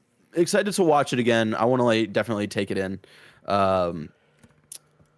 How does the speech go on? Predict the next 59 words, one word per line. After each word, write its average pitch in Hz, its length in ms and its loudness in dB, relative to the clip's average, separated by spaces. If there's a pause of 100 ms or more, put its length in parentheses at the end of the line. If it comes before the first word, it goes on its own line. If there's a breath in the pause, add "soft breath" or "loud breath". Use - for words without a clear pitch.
(140)
and 107 340 -2
it 104 120 -4
kinda 127 180 0
process 104 420 -2
it 98 40 -8
a 98 40 -6
little 95 180 -6
more, 95 140 -6
'cause, 107 180 -4
like, 110 220 0
yeah, 113 240 2
last 117 280 0
night, 113 300 -2 (460 loud breath)
uh, 104 400 2
watching 110 300 0
it 101 100 -4
live, 98 300 0
uh, 92 520 -2
with, 90 280 -8
uh, 87 220 -4
with 95 160 -8
chat, 92 580 -4
um, 85 500 -4 (540 loud breath)
it 110 120 0
was 117 220 2
like, 113 300 0
uh, 117 60 0 (100)
there's 120 320 0
still 175 140 2
a - 20 4
lot 135 180 2
to 123 80 -8
take 110 220 -2
in. 104 180 2
I 98 60 0
didn't 104 200 -2
know, 104 160 -4
like, 104 320 -6
really 117 360 0
know 107 160 -2
how 107 100 0
to, 104 100 -2
like, 98 240 -4 (640 loud breath)
how 160 140 -2
to 151 80 0
feel 147 160 2
about 139 240 0
the 135 80 0
entire 127 300 2
episode, 123 360 2
but, 113 60 0
like, 113 140 2
sleeping 135 340 0
on 113 100 2
it, 107 80 0
I 107 120 0
did 113 320 0
overall 104 380 0
still 92 340 -4